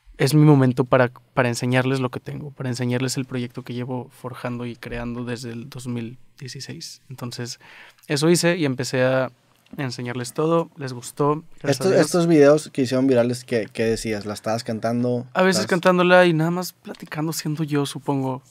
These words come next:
Speaker 1: O sea, nunca me había grabado cómo respondí, o sea, me respon-, ya es que hay una opción para responder preguntas.
Speaker 2: Ujú.
Speaker 1: Nunca me había grabado respondiendo una pregunta o ese tipo de cosas así, ¿sabes? Y lo hice y a la gente le gustó cómo respondía, supongo.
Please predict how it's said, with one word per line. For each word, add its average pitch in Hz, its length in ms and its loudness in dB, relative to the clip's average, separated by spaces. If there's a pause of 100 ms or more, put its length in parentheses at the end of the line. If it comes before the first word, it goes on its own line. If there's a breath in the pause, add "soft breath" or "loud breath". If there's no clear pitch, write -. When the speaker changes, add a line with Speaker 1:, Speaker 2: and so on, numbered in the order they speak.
(240)
Speaker 1:
O 151 100 -10
sea, 143 220 -4 (400)
nunca 160 320 2
me 170 60 6
había 151 160 8
grabado 139 680 4
cómo 139 180 -2
respondí, 127 560 -4
o 135 60 -8
sea, 139 140 -4
me 135 120 0
respon-, 131 520 -10
ya 156 180 0
es 151 100 0
que - 100 -4
hay 151 40 2
una 147 100 0
opción 135 280 -4
para 127 140 -6
responder 120 360 -10
preguntas. 120 520 -6
Speaker 2:
Ujú. 160 100 -4 (500 loud breath)
Speaker 1:
Nunca 147 260 0
me 165 60 4
había 143 180 4
grabado 131 300 4
respondiendo 123 420 -6
una 120 60 -16
pregunta 117 500 -10 (220)
o 120 100 -12
ese 117 140 -14
tipo - 200 -20
de 113 60 -14
cosas 120 420 -16
así, 120 340 -12
¿sabes? 143 360 -8
Y 135 60 -8
lo 131 140 -4
hice 160 440 -4
y 131 260 -8
a 123 120 -8
la 120 100 -10
gente 131 220 -10
le 139 60 -4
gustó 127 260 -10
cómo 123 220 -10
respondía, 123 580 -16
supongo. - 340 -20